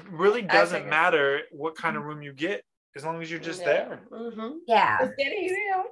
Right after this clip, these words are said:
Speaker 3: So that's really good. So that, I mean, that's been my experience anytime you go to a lifestyle event, you know, everybody wants, like, you know, the inner circle or whatever. But if you're a social butterfly and you're doing your thing, it doesn't really matter where you book a
Speaker 2: Yeah.
Speaker 3: room, especially if the cost is kind of,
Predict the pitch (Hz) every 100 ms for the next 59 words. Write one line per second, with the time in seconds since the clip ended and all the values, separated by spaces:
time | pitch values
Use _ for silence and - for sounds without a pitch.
0 | - 311 302 320 349 403 381 349 311 240
1 | 226 285 302 330 - 339 370 403 453 370
2 | 233 202 214 - 220 220 214 214 - 190
3 | 208 214 202 214 208 208 220 202 196 202
4 | 220 208 202 202 208 196 208 208 226 277
5 | 262 240 220 220 214 196 185 _ _ _
6 | _ _ _ - 226 214 214 226 220 214
7 | 226 220 214 208 196 190 190 202 254 285
8 | 269 240 269 302 403 466 440 285 - 233
9 | 233 262 214 202 220 233 220 202 214 220
10 | 233 214 202 208 214 214 214 208 311 381
11 | 320 240 190 196 180 180 180 202 196 185
12 | 175 151 - 202 196 190 196 180 170 -
13 | 269 359 403 392 359 320 285 285 285 -
14 | 233 233 - - 247 269 220 208 - 202
15 | 196 180 185